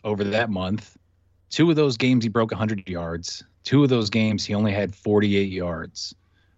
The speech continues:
Not one of those games did he have more than four receptions at all. Since he became a mainstay in the Green Bay offense in week ten, I'm kinda counting that as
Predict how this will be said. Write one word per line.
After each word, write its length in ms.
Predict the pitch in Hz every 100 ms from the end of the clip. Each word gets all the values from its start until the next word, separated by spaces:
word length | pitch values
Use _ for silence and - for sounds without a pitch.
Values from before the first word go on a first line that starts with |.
| -
Not 240 | 110 107
one 200 | 110 143
of 80 | 135
those 220 | 113 104
games 340 | 117 110 104 -
did 100 | 104
he 100 | 98
have 200 | 104 98
more 160 | 101
than 140 | 95 90
four 200 | 104 101
receptions 540 | 95 104 92 - 90
at 80 | 90
all. 320 | 85 78 - _ _ _ _ _ _
Since 180 | - 120
he 80 | 110
became 380 | 107 104 143 123
a 20 |
mainstay 480 | 120 135 117 110 120
in 80 |
the 60 | 104
Green 260 | 95 113 117
Bay 180 | 110 95
offense 540 | 95 101 - 113 110
in 120 | 95
week 200 | 90 110 -
ten, 480 | - 101 110 127 123 - - _ -
I'm 160 | 107
kinda 200 | 120 147
counting 320 | 107 120 113 113
that 160 | 110
as 480 | 104 95 85 - -